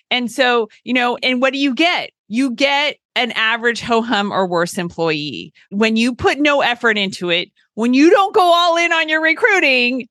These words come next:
you don't get five-star employees. In fact, most businesses are only successful at hiring a five-star employee about twenty-five percent of the time. So for every four hires, only one is a five-star employee and the other three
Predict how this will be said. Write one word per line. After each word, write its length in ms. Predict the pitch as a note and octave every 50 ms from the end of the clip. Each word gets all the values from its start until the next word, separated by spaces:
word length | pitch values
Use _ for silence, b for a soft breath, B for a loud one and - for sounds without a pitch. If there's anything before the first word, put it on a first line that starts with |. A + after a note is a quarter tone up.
| _ -
you 260 | A#3+ B3 C4+ D#4 E4+
don't 280 | C#4+ C#4+ C#4 C#4 D4+
get 340 | - C4+ C4+ C4 C4 A#3+ - _
five-star 540 | - B3 A#3 A#3+ A#3 - - C4+ A#3 A#3 A3+ A3
employees. 840 | A#3 A3+ A#3 A3 G#3+ G#3 G#3+ A3 A3+ G#3 F#3 D#3+ D3 E3 G3 - _ _
In 140 | - B3 C4
fact, 520 | G#3 - D#4+ D#4 D4+ C4+ C4 C4 - _ _ _ -
most 480 | A#3+ C4+ D4 D4+ E4+ G4+ A4 - -
businesses 680 | - C4+ B3+ B3 B3 G#3+ - A#3+ A#3 A3+ A3+ A3+ A3+ G3+ _ B B B B
are 240 | - A3 G#3+ A#3 - -
only 800 | G3+ B3 C4+ C#4+ D4 D4 D4+ D4+ D4 D4 D4 D4 C#4 - - _ _ _
successful 840 | - - C4+ G#3+ - - A#3+ A#3 - - - A3+ A3 A3 A3 A3 - - -
at 180 | F#3 G#3 G#3 G3
hiring 460 | F#3+ G#3 G#3+ A3+ A#3 A3+ A3+ G#3+ -
a 80 | - G#3
five-star 420 | - A3 F#3+ G3+ - - A3 G3+
employee 500 | G3+ F#3+ - G3+ G3+ G3 F#3+ F#3 G3 - -
about 320 | A3 G#3 - C#4+ D#4 - -
twenty-five 460 | - B3 A#3 A#3+ - A#3 G#3 G#3 -
percent 220 | F#3+ - - F#3+
of 60 | F3+
the 60 | E3 D#3
time. 400 | - - F3+ D3 - - - - B B B B B B
So 200 | - C4 B3+ B3
for 200 | - C4 - -
every 300 | - C#4+ D4 C#4+ F4+ F#4
four 320 | F4+ - - D#4 E4 D#4 D4+
hires, 880 | - - D#4+ D#4+ F4 F4+ F4 C#4+ A3+ G3 F3 F3+ F#3+ G3 F#3 - - - _ _ -
only 360 | B3 C#4+ D4+ D4+ D4+ D4+ D4+
one 640 | C#4+ B3+ A#3 B3+ C#4 D#4 E4+ E4+ E4 D4+ D4 C#4 B3
is 200 | - - A#3+ A3
a 60 | B3
five-star 500 | - - B3 A3+ B3 A#3+ - - B3 A#3
employee 640 | A#3 A#3 A3+ - B3 B3 B3+ C4+ C#4 C#4 C#4 C4+ A3 -
and 180 | - A#3 A#3 A#3+
the 120 | A#3 - -
other 280 | B3 C4+ B3 C#4+ C#4 D4
three 920 | - - - - F4 F4 E4+ F#4+ G4 F#4+ E4+ D4+ D4 D4 D4+ D#4+ E4+ -